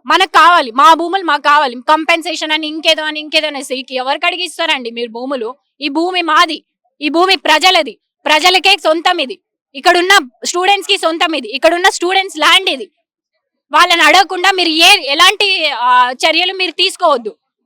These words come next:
So ఈ ల్యాండ్ మాది, అది కావాల్సిందే. And ఇంకోటి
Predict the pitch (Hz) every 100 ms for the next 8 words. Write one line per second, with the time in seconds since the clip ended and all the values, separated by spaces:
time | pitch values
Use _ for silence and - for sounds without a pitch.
0 | _ - 415 370 349 339 403 359 330 349
1 | 403 392 320 370 339 370 381 403 320 226
2 | - _ _ _ _ _ - 320 381 359
3 | 381 427 311